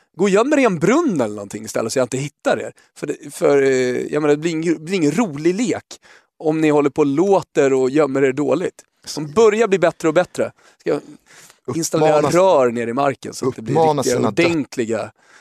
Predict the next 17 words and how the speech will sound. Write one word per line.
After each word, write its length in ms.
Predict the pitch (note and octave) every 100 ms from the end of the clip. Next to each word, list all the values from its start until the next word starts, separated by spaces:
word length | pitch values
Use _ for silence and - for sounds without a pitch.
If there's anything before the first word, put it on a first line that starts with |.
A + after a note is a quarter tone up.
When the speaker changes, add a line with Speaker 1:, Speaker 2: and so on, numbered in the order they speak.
| _ -
Speaker 2:
uppmana 440 | A#2+ _ C3+ C#3
sina 200 | A#2 A#2+
döttrar 520 | G2 C3 - - D3
att 140 | A2+ -
hoppa 200 | - A2
ner 160 | G#2
i 40 | G2+
en 180 | F#2+ F#2
brunn 400 | A2+ A2 F#2+ F#2+
eller 140 | F2+
kurragömma. 500 | - G2 G#2 G2+ A2+
Det 100 | A#2+
är 40 | C3+
sånt 240 | - A2+
Speaker 1:
Det 60 | D#3+
har 60 |
Speaker 2:
som 40 | G3+